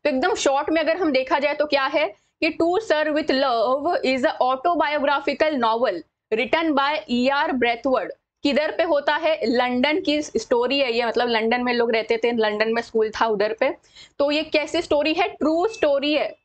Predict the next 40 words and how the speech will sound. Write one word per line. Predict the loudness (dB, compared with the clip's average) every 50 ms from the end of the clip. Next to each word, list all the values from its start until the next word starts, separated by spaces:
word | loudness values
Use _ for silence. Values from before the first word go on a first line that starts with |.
| _ _ _ _ _ -4
और | -4 -2 0
true | 0 0 0 0 0
story | 0 0 0 2 2 2 0 0 0
को | 2 0 0 0
हम | 0 0 0 0
literature | 0 0 0 0 0 0 0 0 0 -2 -2
की | 0 0
भाषा | 0 0 0 0 0 0
में | 0 0 0
क्या | 0 0 0
बोलते | 0 0 0 0 0 0
हैं? | 0 -2 -4 -6 _ _ _ _ _ _ _ _ _ _ _ _ _ _ _ _ _ _ _ _ _ _
True | 0 0 0 0
story | 0 0 0 2 2 0 0
को | 0 0
literature | 0 0 0 0 0 0 0 -2
की | 0 0
भाषा | -2 0 0 0 0 0 0
में | 0 0 0
हम | 0 0 0
fiction | 0 -2 -2 -2 0 0 0 0 2
बोलते | 0 0 0 0 0 0 0 0
हैं। | -2 -2 -6 _ _ _ _ _ _ _ _ _ _ _ _ _ _
ठीक | -2 0 2
है, | 0 0 -2 -6 -10 _ _ _ _ _ _ -18 -18 -18 -18 -18 -18 -14 -6 -2
ये | -2 0
क्या | 0 0 -2 -2
है? | 0 -2 -2 -2 -4
Fiction | -6 -6 -6 -4 -2 -2 0 0 0 0 0
है, | 0 0 0 0
यानी | 0 0 0 0 0
कि, | 0 0 0 0 0 0 -2 -4 -8 _ _ _ _ _ _ _ _ _ _ _ _ _ -2
अ, | -2
true | -2 -2 -2 -2 0 0 0 0
घटना | 0 0 -2 -4 -4 -4 -4 -2 0 0 0 0
पे, | 0 0 -2
असली | -2 -2 -2 -2 0 0
घटना | 0 -2 0 0 0 0
पे | 0 0
घट-, | -2 0 -2 -2 -4 -4